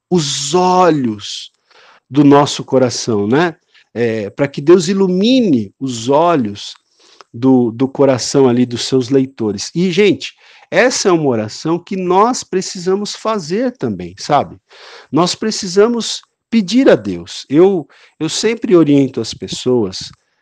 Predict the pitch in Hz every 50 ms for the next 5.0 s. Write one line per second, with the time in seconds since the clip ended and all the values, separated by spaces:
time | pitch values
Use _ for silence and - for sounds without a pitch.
0 | _ _ _ 98 107 107 104 - 120 120 - - 135 123 120 143 151 143 - -
1 | 147 113 104 95 92 - - - 196 240 285 294 233 214 170 - - - 151 123
2 | 107 113 113 117 110 104 101 - _ _ _ _ - 110 110 117 131 135 120 110
3 | - - - 120 110 95 87 95 87 95 107 113 113 104 87 87 90 90 - -
4 | 113 117 117 110 110 110 101 - - 117 107 95 101 104 107 107 104 98 104